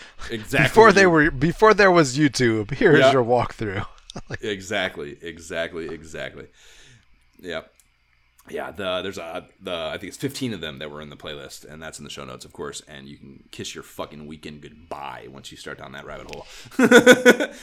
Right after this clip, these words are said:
Speaker 2: The first one on the playlist is, in fact, the Super Mario Brothers two one, uh, referenced here,
Speaker 1: Of
Speaker 2: too, so
Speaker 1: course.
Speaker 2: that's funny.
Speaker 1: I mean,
Speaker 2: Yeah,
Speaker 1: this
Speaker 2: that's
Speaker 1: is
Speaker 2: like
Speaker 1: respect Mario.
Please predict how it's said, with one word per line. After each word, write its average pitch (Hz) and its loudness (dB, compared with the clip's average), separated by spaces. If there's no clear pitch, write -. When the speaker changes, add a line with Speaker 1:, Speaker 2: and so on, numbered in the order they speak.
Speaker 2:
The 180 0
first 214 6
one 190 2
on 160 -4
the 190 4
playlist 139 6
is, 135 -2
in 127 -6
fact, 120 -2
the 110 -14
Super 113 -8
Mario 104 -6
Brothers 98 -6
two 110 -8
one, 62 -16
uh, 73 -14
referenced 73 -16
here, 65 -12
Speaker 1:
Of 117 -4
Speaker 2:
too, 113 -14
so 120 -10
Speaker 1:
course. 165 4
Speaker 2:
that's 76 -14
funny. 120 -16
Speaker 1:
I 98 -18
mean, 98 -12
Speaker 2:
Yeah, 98 -12
Speaker 1:
this 104 -8
Speaker 2:
that's 98 -8
Speaker 1:
is - -8
Speaker 2:
like - -20
Speaker 1:
respect - 0
Mario. 101 -4